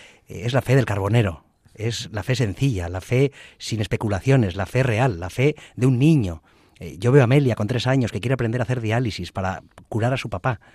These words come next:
que quiere, eh, que sabe quitarme la pierna, que sabe hacer un montón de cosas, que dices: "Si es que tenemos que ser como niños, si es que el mundo se puede cambiar simplemente con cosas sencillas", pero todos queremos ser premio Nobel o, o, o cosas muy grandes, y hay que ser cosas muy pequeñas para,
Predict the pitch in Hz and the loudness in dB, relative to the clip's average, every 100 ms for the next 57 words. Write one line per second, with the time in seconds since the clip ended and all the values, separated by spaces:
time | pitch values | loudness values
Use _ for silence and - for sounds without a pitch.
0 | - - _ - 98 127 127 143 117 113 | -20 -20 _ -10 -4 0 2 0 -2 -6
1 | 98 87 104 139 147 113 123 123 - 143 | -6 -6 2 2 4 2 0 0 2 2
2 | 113 90 87 95 135 147 - - - _ | 2 -4 -6 -2 0 0 -2 -10 -20 _
3 | 95 131 151 117 135 151 127 139 165 - | -2 2 4 4 4 4 2 0 -4 -8
4 | - - _ _ _ _ _ - 104 92 | -14 -20 _ _ _ _ _ -6 -4 -4
5 | - - 120 - 117 117 107 107 110 87 | -6 -6 -4 -2 -2 -2 -2 -4 -2 -2
6 | 98 117 85 82 - - - 117 131 113 | 0 0 -2 -6 -10 -8 -4 0 2 6
7 | 127 143 110 101 120 127 101 117 127 120 | 8 8 6 4 4 4 4 4 2 2
8 | 107 113 123 113 98 123 - 87 123 127 | 4 4 4 0 0 -2 -2 0 0 0
9 | 92 - - - - 107 - 135 139 127 | -2 -6 -18 -12 2 4 8 8 8 6
10 | 127 131 - 123 131 - - 120 120 117 | 8 8 6 4 4 2 4 6 8 8
11 | 127 131 127 110 101 107 - - 131 117 | 8 6 6 2 0 -4 -6 -2 -2 2
12 | 123 127 170 104 - - - - 98 120 | 4 4 4 2 -2 -10 -20 -14 -4 -2
13 | 120 135 123 123 123 120 104 131 104 - | 0 0 0 0 2 2 2 2 2 0
14 | 98 98 | -2 -2